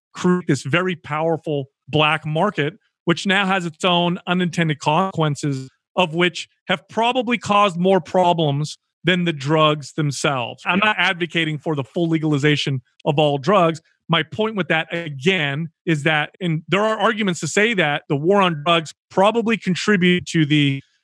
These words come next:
Speaker 1: fatherless societies that we see in certain cultures or certain neighborhoods, because you got a man with personal possession of cocaine. He's no evidence that he's selling it. It's his own use. He hasn't done anything. He hasn't hurt anybody.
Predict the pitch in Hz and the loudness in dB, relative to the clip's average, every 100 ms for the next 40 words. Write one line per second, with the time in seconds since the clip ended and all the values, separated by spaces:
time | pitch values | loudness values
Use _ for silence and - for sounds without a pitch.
0 | _ _ - 180 185 190 180 170 - - | _ _ 0 2 2 0 -2 -2 -4 -12
1 | - 165 175 156 175 170 160 135 160 156 | -8 -4 0 0 -2 -4 -6 -6 -6 -6
2 | - 165 147 143 - _ _ _ 156 151 | -4 -2 -2 -4 -8 _ _ _ 0 0
3 | 185 196 156 - 160 156 160 143 139 - | 0 -2 -6 0 0 2 0 2 0 -2
4 | 180 143 156 156 160 135 139 139 151 147 | -2 0 -2 0 2 2 0 -6 -4 0
5 | 143 127 - _ _ - 165 165 151 165 | 0 -2 -8 _ _ 0 2 2 0 0
6 | 170 165 151 - _ _ - 202 - 180 | 0 -2 -4 -6 _ _ -2 -2 0 -2
7 | - 147 165 160 165 139 156 147 170 160 | 0 0 0 0 -6 -4 -6 -4 -2 -2
8 | 151 156 _ _ - 147 143 151 165 180 | -2 -6 _ _ -6 -6 -2 0 2 2
9 | 160 165 160 160 143 139 - 165 165 165 | 0 -2 -2 -4 -4 -4 -4 -2 -4 -8
10 | 180 151 156 139 156 151 185 175 165 151 | -10 -8 -4 -2 0 2 2 2 0 0
11 | 139 160 160 160 160 151 139 147 170 185 | 0 0 0 -2 -2 -2 -4 -2 -2 0
12 | 156 143 139 | 0 0 0